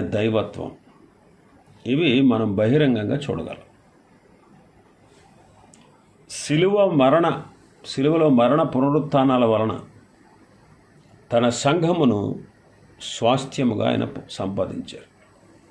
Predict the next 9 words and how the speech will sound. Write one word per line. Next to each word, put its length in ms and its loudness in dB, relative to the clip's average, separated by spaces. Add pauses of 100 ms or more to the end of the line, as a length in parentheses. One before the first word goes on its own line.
(1400)
అపొస్తల 500 0 (120)
కార్యములో 480 4 (2500)
ప్రియుడైనటువంటి 800 0 (120)
ప్రభు 220 4 (480)
తన 120 0 (160)
స్వాస్థ్యమైన 680 0 (140)
సంఘములో 580 2
ప్రవేశించారు. 760 -6 (4000)
రోమా 340 4